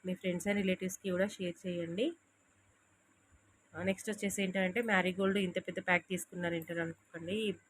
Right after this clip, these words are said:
ఆ, దాదాపు నేను బిస్కెట్స్‌లలో మ్యారీగోల్డే ఎక్కువ ప్రిఫర్ చేస్తాను కాబట్టి పెద్ద ప్యాకే తీసుకున్నాను. ఇవి వచ్చేసి ఏంటనంటే, ఆ,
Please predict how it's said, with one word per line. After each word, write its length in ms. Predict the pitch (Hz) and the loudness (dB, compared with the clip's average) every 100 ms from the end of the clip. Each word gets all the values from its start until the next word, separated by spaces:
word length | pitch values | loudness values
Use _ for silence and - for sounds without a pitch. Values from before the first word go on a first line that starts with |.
| - | -2
ఆ, 340 | 185 180 180 165 180 | 0 0 -2 -2 2
దాదాపు 340 | 175 180 202 | 2 2 0
నేను 200 | 196 185 - 160 | 0 0 -4 -12
బిస్కెట్స్‌లలో 640 | 175 - 190 - 190 190 | -12 -6 -6 0 4 4
మ్యారీగోల్డే 480 | 196 175 175 175 190 | 4 2 0 2 2
ఎక్కువ 200 | 185 185 | 0 -8
ప్రిఫర్ 300 | 180 170 180 | -8 -6 -4
చేస్తాను 440 | 180 175 - 170 208 | -4 -6 -8 -6 -4
కాబట్టి 500 | 208 180 180 269 - - - - - | -4 -4 -4 -4 -6 -10 -20 -14 -6
పెద్ద 160 | 180 185 | -4 0
ప్యాకే 320 | 185 175 190 | 0 0 -2
తీసుకున్నాను. 680 | 180 - 175 175 170 226 320 - - - | -4 -6 -6 -4 -2 -2 -6 -14 -20 -12
ఇవి 180 | 208 202 | -8 -4
వచ్చేసి 380 | 214 220 208 208 | -2 2 2 4
ఏంటనంటే, 680 | 196 196 196 190 185 277 330 - | 0 0 0 0 2 2 2 -6
ఆ, 60 | - | -6